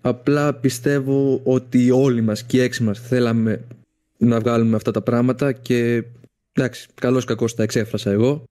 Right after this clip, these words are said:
λόγω των μηνυμάτων και τέτοια που έχουμε πει. Πιστεύω ότι όλοι θα συμφωνήσουν με αυτά που είπα, τουλάχιστον από εμάς τους έξι. Ε, αυτό ήτανε το επεισόδιο για αυτή τη βδομάδα. Νομίζω δεν έχουμε κάτι άλλο άξιο για αναφορά. Ήταν το τέταρτο επεισόδιο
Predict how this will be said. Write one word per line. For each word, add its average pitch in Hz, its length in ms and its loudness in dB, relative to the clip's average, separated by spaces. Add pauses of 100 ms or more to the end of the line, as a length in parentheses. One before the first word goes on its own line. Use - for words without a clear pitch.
λόγω 117 340 2
των 110 220 2
μηνυμάτων 113 600 2
και 104 80 -2
τέτοια 110 240 0
που - 120 -2
έχουμε 113 240 2
πει. 117 260 -2 (400)
Πιστεύω 143 340 0
ότι 135 160 0
όλοι 127 220 4
θα 107 120 -14
συμφωνήσουν 104 640 0
με 101 60 -2
αυτά 101 200 -2
που 110 80 2
είπα, 104 300 0
τουλάχιστον 110 420 0
από 107 120 -2
εμάς 107 200 2
τους - 160 -12
έξι. 180 360 0 (420)
Ε, 143 340 2
αυτό 151 300 0
ήτανε 110 260 -2
το 107 100 -2
επεισόδιο 107 440 0
για 107 140 2
αυτή 110 140 -2
τη 110 100 2
βδομάδα. 135 600 0 (280)
Νομίζω 127 420 2
δεν 127 220 0
έχουμε 107 220 -2
κάτι 101 240 -2
άλλο 101 420 2
άξιο 113 640 -2
για 110 220 0
αναφορά. 117 760 0
Ήταν 151 280 0
το 127 120 0
τέταρτο 127 280 0
επεισόδιο 110 640 0